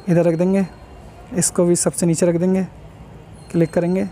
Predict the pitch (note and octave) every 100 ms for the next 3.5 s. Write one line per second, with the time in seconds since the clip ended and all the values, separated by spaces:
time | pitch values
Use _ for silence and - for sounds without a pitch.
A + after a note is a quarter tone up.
0 | - F3+ E3 F#3+ G3 - - - - -
1 | - - - - - - E3+ D#3 E3 F3+
2 | - - - - - - - - - -
3 | G3+ F3 D#3 E3+